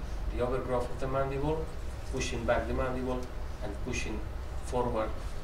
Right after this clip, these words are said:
the maxilla, as you can see here. This is a, a surgical treatment. This is, these are titanium mini plates we use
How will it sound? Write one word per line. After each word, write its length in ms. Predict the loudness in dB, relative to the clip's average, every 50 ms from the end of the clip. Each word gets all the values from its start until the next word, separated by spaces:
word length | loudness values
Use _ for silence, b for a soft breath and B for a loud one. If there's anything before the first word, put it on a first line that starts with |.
| -2 -2 -2 -2
the 80 | -2
maxilla, 520 | -2 0 0 -2 -2 -2 0 0 0 0 0 0 -2 -2
as 160 | -2 -2 -2
you 120 | 0 0 0 0
can 120 | 0 -2
see 220 | -2 -2 -2 -2 -2 -2 -2 -2 -2
here. 220 | 0 0 0 -2 -2 -4 -4 -4 -4 -4 -2 -2 -2 -2 -2 0 0 -2 -2 -2 -4 -4 -2 -2 -2 -2 -2 -2 -4 -4 -4 -4 -2 -2 -2 -2 -2 -4 -4 -2 -2 -2 0 0 0 0 0 0 0 0 -2 -2 -2 -2 -2 -2 -2 -2 -2 0 0 0 0 0 0 0 -2 -2 -4 -4 -4 -4 -4 -2 -2 -2 -2 -2 -2 -2 -2 -2 -2 -2
This 160 | 0 0 2 2
is 160 | 4 6 8
a, 120 | 8 8
a 100 | 6 4
surgical 480 | 2 2 4 4 4 4 4 2 2 2
treatment. 500 | 2 2 2 4 4 4 2 2 0 0
This 160 | -2 -2 0
is, 280 | 0 0 0 0 -2 -2 -2 -2 -2
these 140 | 0 0 2
are 160 | 2 2 0 -2 -2 -2 -2 0 0 0 0 -2 -2 -4 -4 -4 -4 -4 -2 -2
titanium 600 | 0 0 0 0 0 2 2 2 2 0 0 0 -2 -2 -2 0
mini 180 | 0 0 0 0 0
plates 500 | 0 0 0 0 0 -2 -2 -2 -2 -2 -2 -2 -2 -2 -2 -2
we 220 | -2 0 0 0 0
use 240 | 0 0 0 0